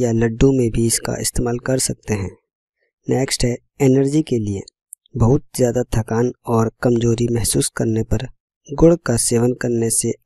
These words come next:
आपका एनर्जी लेवल बढ़ जाता है। गुड़ जल्दी पच जाता है, इससे शुगर का स्तर भी नहीं बढ़ता। दिन भर काम करने के बाद जब भी आपको थकान हो, तुरंत गुड़ खाएं।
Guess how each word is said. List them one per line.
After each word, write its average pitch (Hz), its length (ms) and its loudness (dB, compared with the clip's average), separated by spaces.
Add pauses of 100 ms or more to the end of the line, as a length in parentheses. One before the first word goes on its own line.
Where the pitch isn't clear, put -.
आपका 120 420 0 (440)
एनर्जी 131 400 2
लेवल 117 320 0
बढ़ 127 220 6
जाता 107 320 0
है। 98 180 -4 (800)
गुड़ 127 260 6 (300)
जल्दी 117 360 2
पच - 300 0
जाता 127 320 -2
है, 127 180 -4 (300)
इससे 147 340 2
शुगर 139 360 2
का 123 180 0
स्तर 131 300 0
भी 127 140 4
नहीं 123 220 2
बढ़ता। 104 400 -2 (960)
दिन 127 240 4
भर 139 180 2 (100)
काम 117 200 0
करने 120 360 0
के 131 200 -2
बाद 104 280 0 (260)
जब 139 260 0
भी 127 160 2
आपको 113 400 2
थकान - 380 0
हो, 117 280 2 (300)
तुरंत 143 320 8
गुड़ 120 180 2
खाएं। 95 260 -2